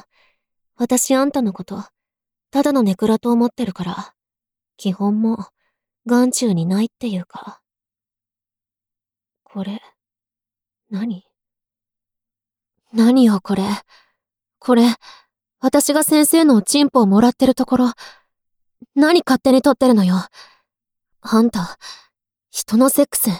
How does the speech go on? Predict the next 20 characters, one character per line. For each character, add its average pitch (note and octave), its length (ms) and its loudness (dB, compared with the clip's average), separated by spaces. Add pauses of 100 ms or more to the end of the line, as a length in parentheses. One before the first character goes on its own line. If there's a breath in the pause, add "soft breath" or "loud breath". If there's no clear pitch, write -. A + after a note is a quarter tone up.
(560 soft breath)
何 C#4 280 4
勝 C4+ 180 2
手 D4 100 2
に C4 100 4
撮 D#4 100 4
っ A#3 40 -2
て D4+ 100 2
る C#4 80 4
の A#3+ 100 4
よ。 G3 160 2 (1400 loud breath)
あ、 A3 340 -10 (1200 soft breath)
こ C4+ 160 0
ん C4 80 2
な C4+ 100 2
生 C#4+ 260 0
徒 C#4 100 -2
と G3+ 100 -2
先 A3+ 240 0
生 A#3+ 200 -2
が、 G#3 260 -8